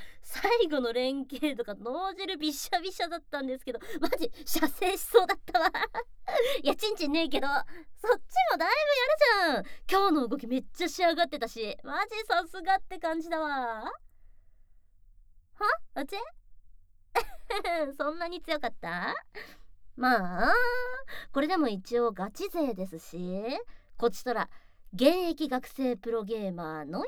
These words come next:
ちゃんなんですけど、こんくらい当然っしょ。伊達に賞金もらってねっつーの。あー、今日もキャリーしちゃっ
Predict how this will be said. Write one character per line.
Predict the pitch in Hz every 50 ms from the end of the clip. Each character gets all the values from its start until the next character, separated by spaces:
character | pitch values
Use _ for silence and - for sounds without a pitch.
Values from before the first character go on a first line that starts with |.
| 571 587
ち | - 508
ゃ | 453 440
ん | 403 381
な | 370 359
ん | 339 320
で | 339 330
す | - -
け | - 262
ど、 | 277 285
こ | 269 269
ん | 262 269 285 359
く | 480 - - - 311 269 302 427 - - 554
ら | 403 392
い | -
当 | -
然 | 330 440
っ | 480 508 539 571 605
し | - - - - 480
ょ。 | 415 392 370 339 311 285 262 254 240 226 269 - - - 330 -
伊 | -
達 | 208 190 220 - - 359
に | 339 349 349 320
賞 | - - 277 294 302
金 | 277 302 294 277
も | 262 226 233
ら | 285
っ | -
て | - - 302
ね | 339 370 381 381
っ | 302 - -
つ | - 277
ー | 269 262
の。 | 262 311
あ | 339 -
ー、 |
今 | -
日 | - - - - - - - - - 480 494 508 508 494 480 466 480 508 508 523 523 508 539 523 508 508 466
も |
キ | 466 427
ャ | 427
リ | 427
ー | 440 480
し | 480 -
ち |
ゃ |
っ | 508